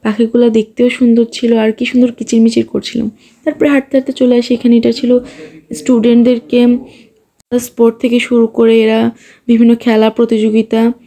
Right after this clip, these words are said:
বা বিভিন্ন অনুষ্ঠান এখানে করা হয়। তো সেই জন্য এই জায়গাটাকে অনেক সুন্দর করে ডেকোরেট করা হয়। বলতে গেলে একটা স্টেডিয়ামের মতো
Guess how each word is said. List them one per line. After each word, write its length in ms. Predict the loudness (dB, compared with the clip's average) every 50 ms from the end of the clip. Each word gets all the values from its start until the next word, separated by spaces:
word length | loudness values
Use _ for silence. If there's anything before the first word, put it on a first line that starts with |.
| _ _ _ _ _ -2 0 2
বা 100 | 2 2 2 2 2 0
বিভিন্ন 220 | 0 2 2 4 4 4
অনুষ্ঠান 320 | 2 2 0 -2 -2 0 0 0
এখানে 220 | 0 0 0 0 0 0 -2
করা 200 | -2 0 0 0 0 0
হয়। 180 | 0 2 0 0 -2 -4 _ _ _ _ _ _ _ _ _ _ _ _
তো 60 | -2 -2 0 0
সেই 140 | 0 0 2 4
জন্য 160 | 4 4 4 4 4
এই 40 | 4 2 2
জায়গাটাকে 400 | 0 0 0 0 0 -2 0 0 2
অনেক 140 | 2 2 0 0 0
সুন্দর 220 | 2 2 4 2 2 2
করে 120 | 0 0 0 0
ডেকোরেট 320 | -2 0 0 -2 -2 -2 -4 -2
করা 140 | -2 0 0 2
হয়। 120 | 2 2 2
বলতে 160 | 0 0 0 0 0
গেলে 140 | 2 2 0 0 -2
একটা 200 | _ -2 0 0 0 -2 -6 -10 -12 _
স্টেডিয়ামের 500 | -4 -2 0 2 2 2 4 2 2 2 2
মতো 120 | 2 0